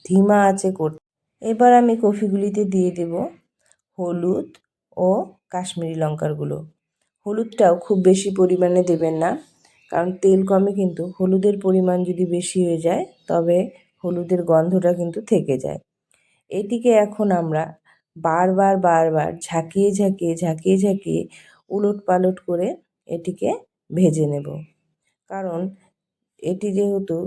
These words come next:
তেল কমে রান্না হবে, তাই আপনারা যদি উল্টে পাল্টে না দেন তাহলে কিন্তু খুব সুন্দরভাবে গোটা কপিগুলো ভালো ভাজা হবে না। এখানে আমরা লবণের কিন্তু ব্যবহারটা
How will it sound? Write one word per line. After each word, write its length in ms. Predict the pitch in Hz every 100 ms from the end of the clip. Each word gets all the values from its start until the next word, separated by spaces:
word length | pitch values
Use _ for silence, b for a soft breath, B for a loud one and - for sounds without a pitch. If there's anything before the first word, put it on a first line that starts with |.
| 190
তেল 200 | 185 185 190
কমে 260 | 190 190
রান্না 320 | 185 170 170 185
হবে, 200 | 180 165
তাই 180 | 160 165
আপনারা 400 | 151 156 180 180 180
যদি 240 | 165 156 156
উল্টে 280 | 190 196 202
পাল্টে 320 | 202 196 190
না 160 | 190 170
দেন 200 | 151 131 160
তাহলে 380 | 170 170 170 185
কিন্তু 340 | 190 185 160 180 247 b b b _
খুব 160 | 214 208
সুন্দরভাবে 760 | - 196 190 196 196 170 160 - _ b _
গোটা 260 | 170 180 185
কপিগুলো 640 | 180 175 175 175 170 170 214 - b _ _
ভালো 260 | 165 147 185
ভাজা 340 | 254 175 147 143
হবে 260 | 151 139 135
না। 160 | 143 156 156 _ _ _ _ _ _ _ _ _ _ _ _ _ _ _ _ _ _ _ _ _ -
এখানে 440 | 190 208 233 240 233
আমরা 320 | 214 196 180 190 277 - _ 196
লবণের 500 | 185 175 196 202 208
কিন্তু 260 | 196 190 190
ব্যবহারটা 560 | 175 175 185 175 180